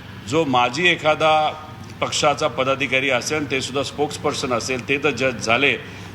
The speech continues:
तर उद्या जाऊन सामान्य लोकांना न्याय मिळेल का? आम्ही सर्वजण सरकारच्या विरोधात सातत्याने बोलत असतो, आमचे कार्यकर्ते बोलत असतात,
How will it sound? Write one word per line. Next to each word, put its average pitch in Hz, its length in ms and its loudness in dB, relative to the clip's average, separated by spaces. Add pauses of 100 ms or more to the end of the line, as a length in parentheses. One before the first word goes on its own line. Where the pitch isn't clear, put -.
(180)
तर 170 60 8
उद्या 156 420 4
जाऊन 175 220 2
सामान्य 170 500 2
लोकांना 165 400 0
न्याय 151 220 4
मिळेल 131 320 2
का? 143 280 4 (640)
आम्ही 156 240 4
सर्वजण 175 460 4
सरकारच्या 165 600 2
विरोधात 147 480 2
सातत्याने 151 640 -2
बोलत 135 360 0
असतो, 139 240 0
आमचे 127 300 0
कार्यकर्ते 156 600 0
बोलत 123 300 -2
असतात, 107 340 0